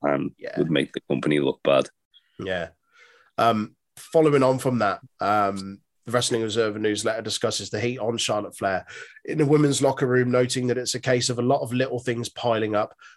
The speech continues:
Speaker 2: One of those is that despite the fact she's a heel, Flair gets to do crowd-pleasing moves like dives and her moonsault to the floor.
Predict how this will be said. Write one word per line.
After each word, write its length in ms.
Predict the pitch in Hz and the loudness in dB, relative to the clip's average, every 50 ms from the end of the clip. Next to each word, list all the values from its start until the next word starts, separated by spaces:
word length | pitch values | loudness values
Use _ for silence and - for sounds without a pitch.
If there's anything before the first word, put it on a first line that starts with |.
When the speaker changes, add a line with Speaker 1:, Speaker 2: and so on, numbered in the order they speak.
| _ - | _ -2
Speaker 2:
One 200 | - 135 156 160 | 2 4 4 4
of 100 | 147 123 | 4 4
those 320 | 123 113 113 120 120 101 | 4 2 2 2 0 0
is 220 | 107 107 113 107 - | 0 0 0 -2 -2
that 180 | 131 113 - | -4 -4 -4
despite 420 | - 113 - - - 151 160 165 - | -4 -4 -4 -2 0 0 0 0 -2
the 60 | 123 | -4
fact 240 | - - 120 - - | -2 -2 -4 -2 -4
she's 180 | - 120 107 | -6 -6 -6
a 60 | 113 | -4
heel, 300 | 95 98 117 104 98 98 | -2 -2 -2 -2 -2 -4
Flair 280 | 98 - - 131 120 120 | -4 -2 0 2 2 2
gets 280 | 117 123 123 - - - | 2 0 -4 -4 -6 -8
to 80 | - 120 | -8 -6
do 200 | 113 113 113 107 | -6 -6 -6 -6
crowd-pleasing 800 | - - - 131 120 120 123 127 127 - 131 120 113 104 113 110 | -6 -4 0 2 2 2 0 0 -2 -4 -4 -4 -4 -4 -4 -4
moves 400 | 110 110 107 110 110 107 - - | -4 -4 -4 -4 -4 -6 -4 -4
like 200 | 101 101 107 104 | -4 -4 -4 0
dives 380 | - 117 110 110 107 107 104 - | 0 0 2 2 0 -2 -4 -4
and 100 | 110 104 | -4 -4
her 120 | 110 107 | -4 -4
moonsault 540 | 107 110 113 110 107 101 - 104 101 104 101 | -4 -4 -4 -4 -4 -4 -4 -4 -4 -6 -6
to 100 | - 101 | -10 -12
the 80 | 101 | -14
floor. 320 | - - 107 104 104 101 | -12 -8 -6 -4 -4 -4